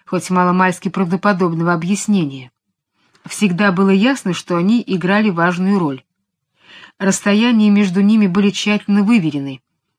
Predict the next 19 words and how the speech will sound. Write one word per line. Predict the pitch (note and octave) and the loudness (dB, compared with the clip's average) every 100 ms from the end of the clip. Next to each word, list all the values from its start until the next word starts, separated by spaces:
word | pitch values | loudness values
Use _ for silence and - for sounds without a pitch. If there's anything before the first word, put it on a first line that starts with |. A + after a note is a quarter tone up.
| _ - | _ -4
и | |
они | F3+ F#3+ | 0 0
были | F3+ F#3+ - | 2 2 2
очень | G3 G3 G3+ | 0 0 0
глубокими. | F#3 G#3 G3+ F3+ C#3+ D3 C#3 D3 _ _ _ _ _ - - - | 0 0 2 0 -2 -8 -12 -16 _ _ _ _ _ -20 -20 -8
Время | F3 G3+ G#3+ G#3+ | 2 4 6 4
от | - | 2
времени | G#3+ G#3 G3+ G#3 - | 2 4 4 4 2
они | F#3+ F#3+ | 2 2
использовались | F#3+ - G#3+ A3 F#3+ G3 E3+ | 2 0 0 2 2 0 0
для | G3 | -2
погребения. | G3 F3 F3+ G3 G3+ D3 C#3+ C#3 _ _ _ _ _ _ _ _ - | 0 -2 0 2 0 0 -6 -10 _ _ _ _ _ _ _ _ -6
Заполненные | F3 G3 A3 A#3 G#3 G3 G3 | -2 0 2 4 6 6 4
белым | E3 G#3+ G3 F#3 | 4 2 2 2
мелом, | G3+ C#4+ G3+ D3 - | 4 2 2 -2 -4
они, | F3 F#3+ | 0 0
вероятно, | F#3+ F#3+ G3 G3 F#3 | 2 2 0 0 0
являли | F#3 F3+ F#3+ | 0 0 -2
собой | F3 F#3+ F3 G3+ | -2 -2 0 0